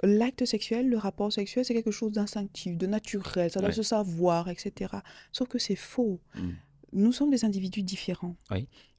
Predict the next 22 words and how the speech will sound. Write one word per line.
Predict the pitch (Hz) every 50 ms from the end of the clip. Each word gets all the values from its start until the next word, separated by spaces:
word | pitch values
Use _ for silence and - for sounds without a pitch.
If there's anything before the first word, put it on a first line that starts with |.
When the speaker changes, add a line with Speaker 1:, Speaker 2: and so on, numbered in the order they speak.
| _ _ _ -
Speaker 1:
D'un | 170 208 226 233 220 226
homme | 262 285 285 - -
à | 196 190
l'autre, | 180 190 220 262 - - - - 185 180 185
les | 175 180 185
besoins, | 175 185 196 196 - 196 196 202 214 226 240 254 254
les | 247 214
sensations, | - - 196 196 - 190 185 - - - 226
ça | 240 - - 180
varie. | 165 165 190 202 - - 185 185 - _
Speaker 2:
Mm. | - 87 85 82 87 92 - - - - - - _ _ _ _ _ _ _ -
Speaker 1:
Un | 214 220 226 233 277
homme | 339 392 403 381 - -
peut | - 226 233 233 233 - -
avoir, | - 185 185 180 175 190 196 196 208 214 214 220 - 180
euh, | 175 170 - -
peut | - - -
apprécier | 196 196 - - - 175 - - - - 196 202 214 220 214 -
les, | - 175 175 - -
les | - 170 170 175
rapports | 175 - 170 - - 190 190 196 -
sexuels | - 180 160 - - - 190 190 196